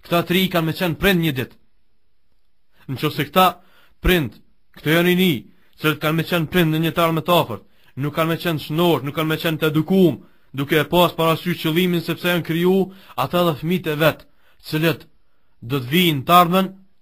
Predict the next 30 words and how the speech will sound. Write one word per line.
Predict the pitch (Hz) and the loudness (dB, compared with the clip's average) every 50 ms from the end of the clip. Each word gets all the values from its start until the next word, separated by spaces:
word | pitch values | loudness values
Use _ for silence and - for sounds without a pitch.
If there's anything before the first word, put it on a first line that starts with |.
| _ _ _ - | _ _ _ -4
kanë | - 151 151 | -2 0 0
me | 156 160 156 | 0 0 -2
eduku | 147 131 143 139 - 170 170 160 | -2 -4 -4 -4 -2 0 0 0
edhe | 151 143 | 0 -2
në | 139 | -4
atë | 127 - - | -6 -8 -8
frymë. | 123 120 107 92 - - _ _ _ _ _ - | -8 -8 -8 -10 -12 -18 _ _ _ _ _ -10
Kanë | - 131 131 | -8 -6 -6
me | 139 143 139 131 | -4 -4 -6 -6
ed-, | 127 127 - - 139 135 | -6 -8 -10 -10 -10 -10
eduku | 127 123 123 117 - 147 156 160 170 175 180 185 190 185 190 - - | -8 -6 -6 -4 -2 0 2 4 6 8 8 6 6 4 0 -6 -10
në | - 127 131 | -6 -6 -6
atë | 127 - | -6 -6
frymë. | - 107 98 87 - _ _ _ _ _ _ _ _ - | -8 -10 -10 -10 -14 _ _ _ _ _ _ _ _ -14
E | 110 - | -14 -8
kjo | - 151 156 165 175 160 - - _ _ - _ _ _ - | -2 0 2 2 2 0 -4 -14 _ _ -20 _ _ _ -8
është | 135 135 127 131 131 | -8 -8 -6 -6 -6
një | 135 139 135 117 - - - _ _ - - | -4 -4 -4 -4 -8 -14 -20 _ _ -12 -10
problem | 123 113 113 143 147 127 | -10 -8 -8 -8 -8 -10
shumë | - - 139 127 127 | -10 -14 -14 -12 -10
i | 123 127 | -8 -6
madh. | 135 131 120 107 - - _ _ _ _ _ _ _ _ _ _ - - - _ - - - | -4 -4 -4 -6 -8 -14 _ _ _ _ _ _ _ _ _ _ -20 -20 -20 _ -20 -16 -14
E | 113 | -12
qëllimi | - - 131 139 151 156 147 139 139 | -10 -8 -4 -4 -2 -2 -2 -2 -2
jon | 147 160 156 151 143 | -2 -2 -2 -2 -4
është | 135 - - | -6 -8 -6
që | 135 127 120 117 - - _ _ _ - _ _ _ _ - | -6 -6 -6 -8 -10 -18 _ _ _ -20 _ _ _ _ -10
t'i | 135 123 | -8 -6
vedisojmë | 120 127 120 120 120 117 - 151 147 143 131 127 | -6 -6 -6 -8 -8 -10 -6 -6 -6 -4 -4 -4
njerëzit | 135 143 139 131 113 123 113 95 | -4 -4 -4 -4 -6 -8 -10 -10